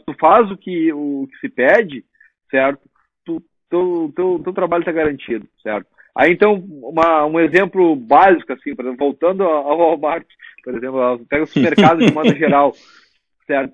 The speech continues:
Speaker 1: Os caixas de supermercado, na maioria, são pessoas de terceira idade, são idosos,
Speaker 2: Sim.
Speaker 1: certo?
Speaker 2: Que
Speaker 1: Sabe?
Speaker 2: interessante
Speaker 1: Que
Speaker 2: isso,
Speaker 1: eles
Speaker 2: cara.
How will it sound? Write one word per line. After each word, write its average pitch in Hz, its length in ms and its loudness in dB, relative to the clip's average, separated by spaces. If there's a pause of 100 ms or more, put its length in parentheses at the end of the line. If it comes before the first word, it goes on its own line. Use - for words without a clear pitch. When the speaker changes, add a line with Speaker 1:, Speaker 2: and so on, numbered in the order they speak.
Speaker 1:
Os 185 280 -8
caixas 269 380 2
de - 40 -20
supermercado, 185 500 -6
na 156 220 -8
maioria, 156 640 -4
são 208 100 -6
pessoas 208 280 -4
de 190 40 -12
terceira 208 300 -4
idade, 202 420 -2 (420)
são 135 120 -4
idosos, 170 560 0
Speaker 2:
Sim. - 720 -4
Speaker 1:
certo? 110 320 -2 (580)
Speaker 2:
Que 120 60 -4
Speaker 1:
Sabe? 113 80 4
Speaker 2:
interessante 156 380 4
Speaker 1:
Que - 60 2
Speaker 2:
isso, 160 160 0
Speaker 1:
eles 143 140 -6
Speaker 2:
cara. - 20 -20